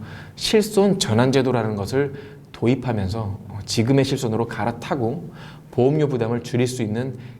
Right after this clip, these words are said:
길을 터주었습니다. 일부에서는 예전 실손이 가입 금액도 높고 보장 내용이 좋은데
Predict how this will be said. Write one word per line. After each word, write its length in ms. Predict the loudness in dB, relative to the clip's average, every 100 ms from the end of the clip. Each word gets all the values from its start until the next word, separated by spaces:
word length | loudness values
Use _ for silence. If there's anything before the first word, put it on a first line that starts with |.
| -14
길을 380 | -6 0 0 0
터주었습니다. 800 | -4 -2 -2 -6 -6 -4 -6 -8 -14 -18 -14 0
일부에서는 960 | 4 6 8 6 6 6 4 4 2 4
예전 240 | 4 6
실손이 540 | 6 4 4 4 4 0
가입 320 | 2 2 2
금액도 420 | -2 -2 0 0
높고 580 | 0 0 -4 2 2 2
보장 280 | 2 4 6
내용이 260 | 6 4 0
좋은데 720 | 0 0 4 4 4 0